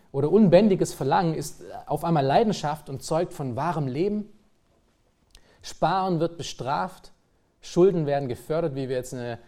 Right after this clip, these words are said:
in der, äh, E Z B-Beschluss gesehen haben. Ein Mörder hat psychische Störungen und, äh, kann deswegen nicht verurteilt werden.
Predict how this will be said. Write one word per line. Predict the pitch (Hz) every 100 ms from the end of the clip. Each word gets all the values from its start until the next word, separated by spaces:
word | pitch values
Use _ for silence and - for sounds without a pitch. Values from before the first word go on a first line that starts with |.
| _ _ -
in | 117 120
der, | 113 -
äh, | 113 113 -
E | 131
Z | 135 110
B-Beschluss | 135 151 151 - 160 -
gesehen | 123 139 147
haben. | 147 151 151 - _ _ _ _ _ _ _ _ _ _ _ _ _ _ _ _ -
Ein | 135 139
Mörder | 151 180 180 139
hat | 147 -
psychische | - 156 185 170 151
Störungen | - - 165 202 190 190 165
und, | 143 131
äh, | 127
kann | 123 156
deswegen | 147 165 156 156
nicht | 156 156
verurteilt | 143 160 185 170 175 147
werden. | 165 175 165